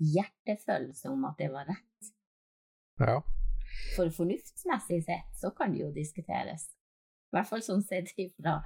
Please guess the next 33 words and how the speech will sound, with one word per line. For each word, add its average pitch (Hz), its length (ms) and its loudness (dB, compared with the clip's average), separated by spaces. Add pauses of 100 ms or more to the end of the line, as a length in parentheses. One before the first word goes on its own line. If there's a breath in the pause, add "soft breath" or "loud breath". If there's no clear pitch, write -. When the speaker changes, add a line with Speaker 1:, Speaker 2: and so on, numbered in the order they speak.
(280 loud breath)
Speaker 1:
kanskje 170 300 2
andre 180 420 2
sitt 156 220 -6
ståsted, 160 680 -2 (440)
i 170 120 6
forhold 156 320 0
til, 139 220 -2 (760)
eh, 139 200 0
hvem 160 240 2
du 156 160 2
er 143 200 0
og 143 140 -2
din 147 380 -2
forhistorie 151 640 -4
og 160 120 -2
alt - 120 -6
det. - 120 -12 (420)
Speaker 2:
Jo 117 180 6
da, 135 100 4 (140)
det - 100 -2
er - 60 -2
klart. - 280 -4 (640 soft breath)
Men - 140 2
det 131 80 6
er 139 80 0
klart 113 200 2
at 117 180 -4
det 127 400 -2
er 120 80 4
jo, 113 180 2 (100)
eh, 127 560 -6
man, 131 300 0
eh, 131 300 0